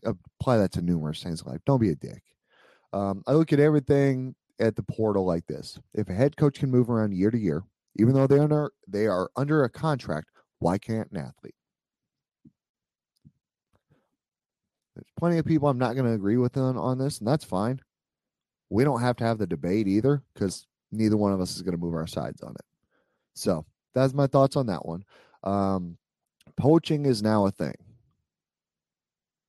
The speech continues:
Poaching has been a thing. Even with the portal and N I L, do we really think it wasn't going on before?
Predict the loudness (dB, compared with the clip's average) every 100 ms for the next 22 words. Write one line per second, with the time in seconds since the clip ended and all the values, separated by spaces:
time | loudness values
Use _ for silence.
0 | _ _ _ _ _ _ _ _ _ _
1 | _ _ _ _ _ _ _ _ _ _
2 | _ _ -20 -20 _ _ 0 4 4 2
3 | -2 -2 -4 -4 -2 -2 -2 -6 -10 -14
4 | -16 _ _ _ _ _ _ _ _ _
5 | 0 2 4 4 2 2 4 4 2 2
6 | 0 0 0 0 -2 -8 _ _ _ _
7 | _ -4 0 2 4 4 2 _ -4 -2
8 | -2 0 -2 -2 -4 -2 -2 -2 -4 -4
9 | -2 -2